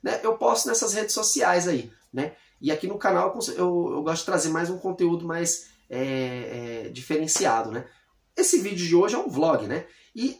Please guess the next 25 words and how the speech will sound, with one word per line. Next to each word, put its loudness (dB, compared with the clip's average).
aí 4
eu -2
queria 0
passar 2
um 0
recado 0
pra 0
vocês 0
do, 0
da 0
camiseta 0
do -6
canal, 2
tá? -6
Olha 0
aí, 0
ó. -6
Essa 0
aqui 0
é 6
a 4
primeira 0
camiseta -2
do -4
colecionador, 0